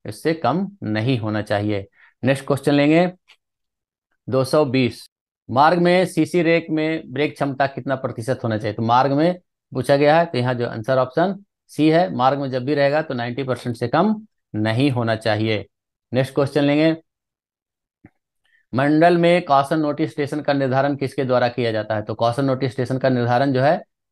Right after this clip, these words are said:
डीआरएम के द्वारा, मंडल रेल प्रबंधक के द्वारा किया जाता है। इसका आंसर ऑप्शन सी है, मंडल रेल प्रबंधक। नेक्स्ट क्वेश्चन लेंगे दो सौ बाईस। सामग्री गाड़ी किस प्रकार की गाड़ी है? तो सामग्री गाड़ी क्या है? डिपार्टमेंटल गाड़ी है, विभागीय गाड़ी है।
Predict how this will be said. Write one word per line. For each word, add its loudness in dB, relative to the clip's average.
डीआरएम 0
के -4
द्वारा, 2
मंडल -2
रेल -4
प्रबंधक -6
के -4
द्वारा 2
किया 0
जाता -2
है। 0
इसका -4
आंसर 0
ऑप्शन 0
सी 0
है, 2
मंडल 2
रेल 2
प्रबंधक। -2
नेक्स्ट -4
क्वेश्चन 2
लेंगे 2
दो 0
सौ 2
बाईस। 2
सामग्री 2
गाड़ी 4
किस -6
प्रकार -2
की -4
गाड़ी 0
है? -6
तो -12
सामग्री 0
गाड़ी 2
क्या 2
है? 0
डिपार्टमेंटल -2
गाड़ी 0
है, -6
विभागीय -2
गाड़ी 2
है। -4